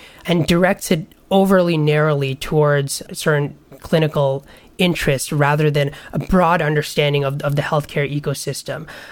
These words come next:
So I certainly think that the medical curriculum needs revamping. It's funny that you mentioned that because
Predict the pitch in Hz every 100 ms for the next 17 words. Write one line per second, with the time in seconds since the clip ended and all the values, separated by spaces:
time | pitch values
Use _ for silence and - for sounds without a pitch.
0 | - 208 175 - - 226 233 208 160 185
1 | 175 156 147 151 147 165 156 151 143 147
2 | - _ - - 160 151 156 143 143 147
3 | 147 - 143 143 143 143 135 139 - -
4 | - - 151 - 202 208 190 175 165 185
5 | - 185 156 147 147 170 156